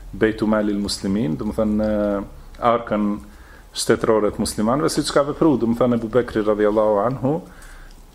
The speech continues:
pas vdekjes pejgamberit sallallahu alaihi wasallam, e ka marr pasurinë e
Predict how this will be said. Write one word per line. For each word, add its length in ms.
pas 240
vdekjes 400
pejgamberit 480
sallallahu 420
alaihi 140
wasallam, 260
e 60
ka 100
marr 300
pasurinë 520
e 240